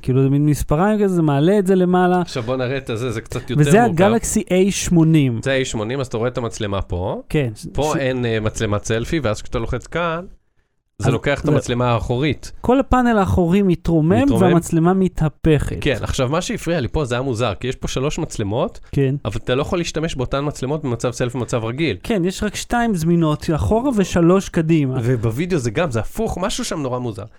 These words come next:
Speaker 2: אבל מה שמפחיד אותי
Speaker 1: מהמם.
Speaker 2: בשתי המצלמות האלה,
Speaker 1: מהמם.
Speaker 2: אה, זה ש-, קודם כל, כל דבר שהוא זז,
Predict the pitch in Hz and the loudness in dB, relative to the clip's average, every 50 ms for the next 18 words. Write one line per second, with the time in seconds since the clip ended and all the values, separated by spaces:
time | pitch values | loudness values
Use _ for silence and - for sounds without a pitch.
0 | _ _ _ _ _ _ _ - - 117 107 127 139 170 214 - 226 156 135 - | _ _ _ _ _ _ _ -8 -6 -4 -2 -2 -2 -2 -2 -2 -2 -2 -2 -2
1 | - 160 185 196 175 - - 110 98 90 - - - 156 147 117 139 143 139 131 | -2 -4 -4 -4 -6 -6 -4 -6 -6 -6 -6 -6 -2 -2 0 2 2 0 0 0
2 | - 175 190 180 143 - - - 104 92 92 95 - 98 87 87 90 87 90 104 | 0 0 0 0 -2 -4 -4 -6 -6 -6 -6 -6 -8 -10 -10 -10 -10 -12 -12 -14
3 | - - 151 151 139 147 143 143 135 _ - 113 107 104 101 101 101 101 104 101 | -10 -6 -4 -2 -2 -2 -2 -4 -6 _ -12 -8 -6 -6 -6 -4 -6 -6 -6 -8
4 | 107 101 107 107 - - 117 110 107 - - _ _ _ _ - 175 226 - 247 | -8 -8 -8 -8 -6 -6 -6 -6 -8 -10 -14 _ _ _ _ -8 -8 -6 -4 -4
5 | 175 - - - - - 190 240 202 143 127 - - - 131 110 98 92 95 95 | -6 -6 -8 -10 -6 -4 -4 -2 -2 -4 -4 -6 -6 -6 -6 -6 -4 -4 -4 -2
6 | 98 127 165 180 254 | -2 -2 -4 -4 -8